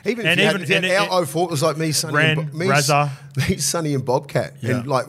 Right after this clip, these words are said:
Speaker 1: and, and Ren, and,
Speaker 2: Yeah.
Speaker 1: like, Tony Grimaldi, and everyone sort of mixed up. It's like Sonny would play in the right centre sometimes.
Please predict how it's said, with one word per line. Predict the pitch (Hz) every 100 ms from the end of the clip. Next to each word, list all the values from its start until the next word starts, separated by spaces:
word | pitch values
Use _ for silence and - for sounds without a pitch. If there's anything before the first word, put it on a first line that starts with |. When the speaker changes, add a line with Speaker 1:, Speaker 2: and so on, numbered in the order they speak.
| 151
Speaker 1:
and, | 131 117 113 -
and | 131 117
Ren, | 143 143 117 123
and, | 123 120
Speaker 2:
Yeah. |
Speaker 1:
like, | 113 113 -
Tony | 139 139
Grimaldi, | 123 123 123 135 139 120
and | 123
everyone | 127 117
sort | - 127
of |
mixed | 120 143 139 -
up. | 127 - -
It's | 127
like | 113
Sonny | - - 156 147
would | 135
play | 139 127
in |
the | 113
right | 113 127 113
centre | - 135 131
sometimes. | 135 127 131 127 127 -